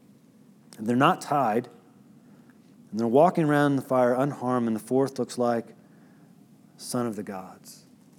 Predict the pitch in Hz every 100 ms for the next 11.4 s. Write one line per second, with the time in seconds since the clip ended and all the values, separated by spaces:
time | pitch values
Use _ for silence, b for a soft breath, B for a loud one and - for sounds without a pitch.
0 | - - - - - - - B B B
1 | B B - 147 - 147 156 156 151 123
2 | 110 127 147 139 123 135 123 120 - -
3 | 135 143 123 110 127 120 117 120 110 -
4 | 123 123 120 110 104 110 123 117 107 127
5 | 123 117 113 95 113 110 107 107 110 107
6 | - - - - - - B B B B
7 | - - 160 147 131 139 139 120 135 127
8 | 117 135 135 135 123 131 131 127 123 131
9 | - - 135 131 120 113 117 131 127 117
10 | 107 123 135 139 135 156 147 135 113 131
11 | 131 131 131